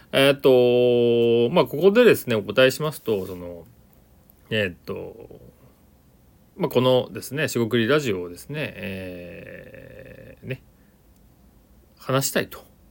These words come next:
おは-、配信で話していいと。いいですかっていう話なんですけど、いや、もう、どんどんやってください。あの、まあ、どう紹介するとかはもう、ちょっと、ね、えー、僕の方でわからないですけども、なんか楽しい部分、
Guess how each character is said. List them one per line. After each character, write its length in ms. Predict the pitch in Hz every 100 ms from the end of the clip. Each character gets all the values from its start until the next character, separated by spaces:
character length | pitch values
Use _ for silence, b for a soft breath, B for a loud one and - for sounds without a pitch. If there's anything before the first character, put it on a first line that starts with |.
| _ -
お 100 | 127
は-、 240 | 120 127 127
配 340 | - 151 151
信 380 | 160 - 160 175
で 220 | 254 202 - b b b b b b _
話 280 | 127 170
し 20 | -
て 80 |
い 60 | 139
い 40 | 127
と。 160 | - _ _ _ _
い 80 | 170
い 40 |
で 60 | 170
す 100 | -
か 100 | 190
っ 60 | 190
て 120 | 98
い 20 |
う 20 |
話 180 | 98 120
な 60 | 110
ん 40 |
で 60 | 87
す 80 |
け 40 | -
ど、 160 | 104
い 60 | 127
や、 160 | 117 117
も 720 | 113 98 95 90 87 82 82 85
う、 40 |
ど 160 | 92 117
ん 20 |
ど 80 | 107
ん 20 |
や 60 | 87
っ 40 |
て 60 | -
く 80 | 101
だ 120 | 104
さ 180 | 139 104
い。 40 |
あ 100 | 95
の、 360 | 92 87 85 - B B B -
ま 40 |
あ、 20 | 101
ど 120 | 143 175
う 40 | 190
紹 260 | 185 185
介 180 | 190 190
す 80 | 190
る 60 | 208
と 100 | 180
か 120 | 104
は 100 | 95
も 300 | 92 92 90
う、 80 | 98
ち 40 |
ょ 40 |
っ 20 | -
と、 240 | 92 85 _ _ _ _ _
ね、 220 | 101 101 - _ b b b b -
え 520 | 110 101 95 92 90 92
ー、 20 |
僕 160 | 110
の 80 | 120
方 80 | 143
で 80 | 110
わ 120 | 87
か 100 | -
ら 80 | 107
な 100 | 101
い 60 | 80
で 60 |
す 80 | 80
け 80 | -
ど 100 | -
も、 220 | 131 110
な 80 | 117
ん 20 |
か 80 | 104
楽 200 | - 117
し 80 | -
い 60 | 123
部 120 | 139
分、 220 | 139